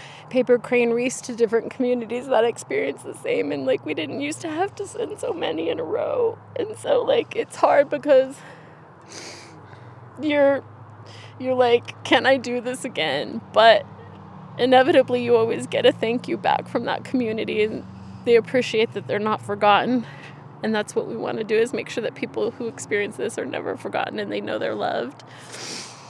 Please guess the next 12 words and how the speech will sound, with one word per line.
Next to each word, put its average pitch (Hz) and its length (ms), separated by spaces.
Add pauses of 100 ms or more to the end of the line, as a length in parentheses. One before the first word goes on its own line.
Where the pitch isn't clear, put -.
(200)
So, 254 600 (120)
I - 80
mean, 254 340 (1700)
ten 330 340
years, 294 240
I 320 80
mean, 269 220
we're 269 80
definitely 254 560
very 240 340
proud, 226 300
and 220 260